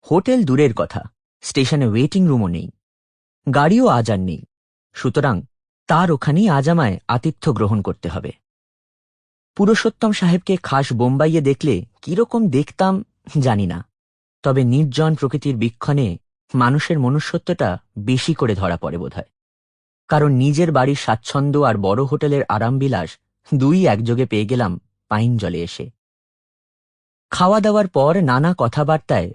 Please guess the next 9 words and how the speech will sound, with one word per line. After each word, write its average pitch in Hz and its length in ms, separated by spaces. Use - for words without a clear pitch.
পাইনজলে 143 480
বাঘের 107 420
উল্লেখ 170 300
করতেই 127 440
মিস্টার 170 240
শিরোদকর 185 400
যেন 180 200
চমকে 170 380
উঠলেন। 90 340